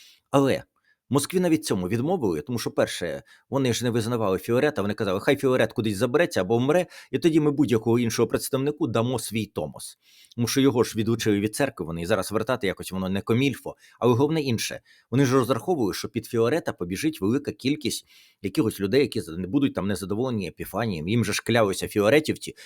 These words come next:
що там всі незадоволені, а ніхто не пішов. І тому вирішили, що це настільки маргінальна структурка, що з нею гратися не треба. На неї, врешті-решт, і в Зеленського махнули рукою.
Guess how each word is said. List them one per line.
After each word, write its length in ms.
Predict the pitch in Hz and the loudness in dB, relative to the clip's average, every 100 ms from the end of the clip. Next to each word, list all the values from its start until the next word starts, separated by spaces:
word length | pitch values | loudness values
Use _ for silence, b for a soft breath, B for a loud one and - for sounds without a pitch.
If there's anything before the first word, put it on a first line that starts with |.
| B | B
що 140 | - | -4
там 140 | - 120 | 0 0
всі 200 | - 131 | 2 2
незадоволені, 640 | 110 120 120 107 85 85 | 2 2 2 2 0 -4
а 100 | - | -2
ніхто 360 | 135 185 - 120 | 0 0 0 0
не 100 | 107 | 0
пішов. 460 | - 139 113 58 - _ b b b - | -2 -2 -4 -6 -12 _ b b b 0
І 80 | |
тому 460 | 151 202 233 226 - _ _ _ - | 4 4 4 -2 -4 _ _ _ 0
вирішили, 360 | 139 196 156 | 4 4 4
що 120 | 120 - | 0 0
це 120 | 196 | -2
настільки 360 | 175 185 - | -2 -4 -4
маргінальна 520 | 143 151 170 165 123 117 | -2 -2 -2 -2 -2 -4
структурка, 540 | - 147 - 214 - | -6 -8 -4 -4 -4
що 140 | - | -8
з 40 | 123 | -6
нею 180 | 202 107 | -4 -2
гратися 340 | 143 156 - | -4 -4 -4
не 100 | 104 | -4
треба. 380 | - 76 64 - b b | -4 -8 -8 -14 b b
На 80 | 247 | -2
неї, 180 | 233 139 | 2 4
врешті-решт, 460 | 160 - 151 139 | 2 2 0 2
і 40 | 117 | 0
в 40 | |
Зеленського 500 | 101 95 80 - 87 | 0 0 -2 -4 -4
махнули 340 | 90 107 95 | -2 -2 -2
рукою. 420 | 90 - 73 65 | -2 -4 -8 -8